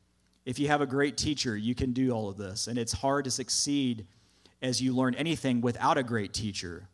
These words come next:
right? But you have the best teacher you could ever ask for. It's Jesus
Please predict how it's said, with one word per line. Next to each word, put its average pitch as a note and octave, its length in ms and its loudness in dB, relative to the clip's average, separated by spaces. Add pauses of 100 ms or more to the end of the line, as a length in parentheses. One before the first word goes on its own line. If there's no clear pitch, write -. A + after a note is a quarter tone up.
right? A2+ 320 -2
But A#2+ 200 -2
you C3 80 0
have A2+ 440 -4
the C3+ 160 4
best B2 440 0
teacher G#2 600 -2 (920)
you B2+ 140 -6
could C3+ 220 -2
ever C#3 220 0
ask B2+ 260 0
for. E2 360 -12
It's - 180 -4
Jesus - 680 -2